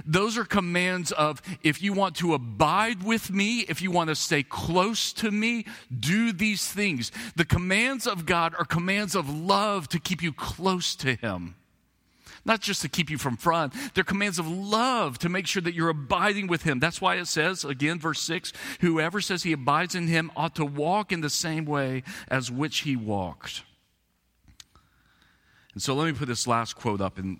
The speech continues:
we're done. Elyse Fitzpatrick. "Unless we're very intentional about meditating on these truths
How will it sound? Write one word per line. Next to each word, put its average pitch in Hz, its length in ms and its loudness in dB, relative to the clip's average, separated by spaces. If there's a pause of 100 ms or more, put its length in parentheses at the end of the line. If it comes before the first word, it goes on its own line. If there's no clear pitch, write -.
we're 101 160 -4
done. 92 500 -2 (520)
Elyse 107 260 -2
Fitzpatrick. 101 720 -6 (1700)
"Unless 139 380 0
we're 156 140 0
very 165 400 0
intentional 135 580 -2
about 110 260 0
meditating 117 720 -2
on 110 180 -2
these 107 300 -2
truths - 800 -4